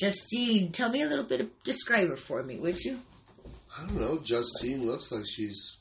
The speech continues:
Speaker 2: late twenties, maybe early thirties. She's five six, probably. She has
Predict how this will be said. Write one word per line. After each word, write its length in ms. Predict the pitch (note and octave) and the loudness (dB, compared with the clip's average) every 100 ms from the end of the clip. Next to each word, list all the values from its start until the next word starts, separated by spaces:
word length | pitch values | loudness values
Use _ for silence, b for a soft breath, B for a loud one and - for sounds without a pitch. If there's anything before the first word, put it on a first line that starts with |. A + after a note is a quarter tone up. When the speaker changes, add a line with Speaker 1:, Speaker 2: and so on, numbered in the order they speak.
| - | -14
Speaker 2:
late 400 | - G#2 B2 - | -6 -2 -2 -4
twenties, 840 | - F#2 G#2 C3+ F3 F3+ - - - _ _ _ _ _ - | -12 -8 -6 -6 -6 -8 -12 -14 -18 _ _ _ _ _ -6
maybe 540 | A2+ C3+ B2+ F#2+ E2+ - _ _ _ _ - | -4 -4 -4 -6 -8 -14 _ _ _ _ -6
early 320 | A#2+ B2 A2+ | 0 0 0
thirties. 640 | F#2 F2+ G#2+ D3+ F3 - - _ _ _ _ _ _ _ - | -2 -6 -4 -6 -8 -10 -16 _ _ _ _ _ _ _ -18
She's 300 | - A#2 - | -10 -8 -6
five 260 | F#2+ F#2+ F2+ - - - - | -4 -4 -6 -6 -8 -10 -14
six, 920 | - - - A#2+ - - - - - - - | -14 -8 -6 -6 -8 -10 -10 -10 -14 -18 -14
probably. 540 | G2 G#2 A2 C3+ E3 D#3+ _ _ b b b b b b | -12 -10 -10 -8 -8 -10 _ _ b b b b b b
She 300 | - - A2+ A2+ | -10 0 2 2
has 560 | G#2+ G2 F2 - - | 0 0 -4 -6 -10